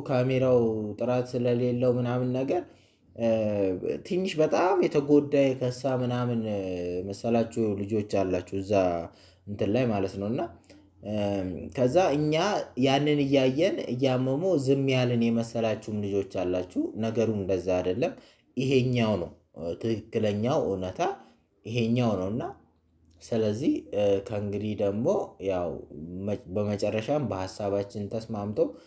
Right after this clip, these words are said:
ዮናስ ተመልሶ ከኛ ጋራ ለመስራት ወስኗል። ከእንግዲህም አበረታቱት። ቸ-፣ ቪዲዮ ያው የመጀመሪያ ቪዲዮ ከቆይታ በኋላ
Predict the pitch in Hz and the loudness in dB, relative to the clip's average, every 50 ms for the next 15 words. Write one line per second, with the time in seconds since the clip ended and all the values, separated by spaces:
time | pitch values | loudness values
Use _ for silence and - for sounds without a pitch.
0 | _ _ _ _ - 101 98 98 98 98 110 120 - - 98 87 85 85 82 82 | _ _ _ _ -4 -2 0 0 0 0 -2 -4 -4 -6 -8 -6 -6 -6 -8 -8
1 | 80 - - 95 90 - 90 90 92 95 92 92 90 98 95 95 107 127 135 120 | -10 -10 -10 -10 -8 -6 -6 -6 -6 -6 -6 -6 -6 -6 -6 -4 -4 -4 -4 -4
2 | 92 87 82 85 85 82 - - 127 165 294 - - - _ _ _ _ _ _ | -4 -6 -6 -8 -10 -12 -8 -4 -4 -2 -4 -4 -8 -16 _ _ _ _ _ _
3 | _ - 104 110 - - - 101 98 107 135 170 - - - _ _ - 113 107 | _ -6 -4 -4 -4 -4 -6 -4 -4 -2 -4 -4 -6 -8 -14 _ _ -6 -4 -4
4 | 104 101 101 101 110 120 151 - - - - _ _ - 110 117 113 - 113 104 | -2 -2 -4 -2 0 -2 -2 -2 -6 -12 -18 _ _ -6 -6 -6 -4 -2 -2 0
5 | 101 98 - 101 98 110 143 - - - _ _ _ _ _ _ _ _ - 135 | 0 0 0 -2 -2 -2 -4 -6 -8 -10 _ _ _ _ _ _ _ _ -2 0
6 | 110 101 104 101 101 120 143 147 147 147 147 143 135 127 117 110 107 104 98 95 | 2 4 4 2 2 0 -2 2 6 6 6 6 6 4 2 2 0 0 -2 -2
7 | 92 95 98 98 98 90 - - - _ _ _ _ _ - 104 104 110 110 107 | -2 -2 0 0 0 -2 -2 -6 -10 _ _ _ _ _ -12 -10 -8 -6 -2 -2
8 | 113 113 110 110 107 107 107 101 104 107 101 110 110 107 104 - - - - - | -2 -2 -2 -2 -2 -2 -2 -2 -2 -2 0 0 0 0 0 -4 -12 -20 -10 -6
9 | 120 117 117 - 139 151 147 123 117 117 110 110 110 107 107 107 | -6 -4 -2 0 0 2 0 0 0 -2 -2 -2 -2 -2 -2 0